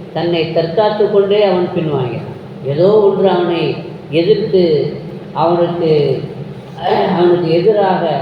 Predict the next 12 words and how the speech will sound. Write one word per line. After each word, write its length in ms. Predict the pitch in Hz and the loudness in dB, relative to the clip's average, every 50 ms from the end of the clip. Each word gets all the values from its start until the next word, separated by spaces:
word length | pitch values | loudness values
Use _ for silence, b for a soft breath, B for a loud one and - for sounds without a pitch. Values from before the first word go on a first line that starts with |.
| - 139 | -4 -4
அவனை 260 | 147 160 165 160 156 160 165 | -4 -2 -2 -2 -4 -4 -4
தாக்க 380 | 170 175 202 214 190 - 214 | -2 0 0 0 -2 0 2
வருவதை 420 | 190 185 185 185 185 175 175 180 170 | 2 4 4 4 2 2 2 0 0
போன்று 720 | - 170 170 180 196 196 175 190 170 156 139 127 120 - - - - | 0 0 0 2 2 2 2 2 2 2 2 0 -2 -6 -8 -8 -2
ஒரு 180 | 160 170 160 156 | -2 0 0 0
சூழ்நிலை. 600 | 170 - 196 202 202 196 185 160 143 143 156 185 185 - - - - - - - - - - | 2 4 4 4 6 4 2 2 2 2 2 2 0 -2 -6 -10 -12 -12 -14 -14 -14 -8 -4
அப்படி 300 | 165 - - 170 170 170 | -4 -2 0 2 2 4
இருந்தால் 480 | 170 185 185 - 190 196 202 190 180 | 4 4 2 4 4 4 4 4 4
எப்படி 260 | 175 - - 185 185 180 | 2 2 2 2 2 2
கையை 320 | - 165 170 180 185 180 | 4 2 2 4 4 4
வச்சு 280 | 175 175 175 - 175 156 - | 4 2 2 0 -4 -2 0
தடுப்பார்களோ, 800 | 156 156 165 180 165 175 170 160 147 135 135 135 131 143 160 | 0 2 2 0 0 2 2 2 2 2 0 0 0 0 0